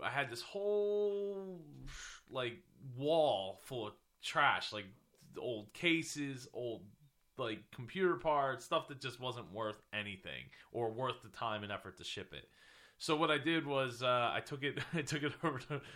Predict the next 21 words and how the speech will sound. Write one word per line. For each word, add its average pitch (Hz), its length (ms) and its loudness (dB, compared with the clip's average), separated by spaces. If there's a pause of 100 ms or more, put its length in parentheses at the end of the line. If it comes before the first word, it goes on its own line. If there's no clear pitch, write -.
(120)
my 123 140 0
dad's 135 400 4
place, 110 520 -2 (220)
<laughs> - 220 -6
and 120 180 -2
he 127 120 -2
has 123 260 0
a, 123 40 0
a 110 300 2
roll-off 131 360 4
container 101 420 -6
there. 90 200 -2
So 110 200 0
I, 104 100 4 (300)
I 110 80 -4
chucked 180 320 2
it 165 80 4
in 156 100 4
the 139 60 -2
roll-off 131 400 6
container. 110 640 -2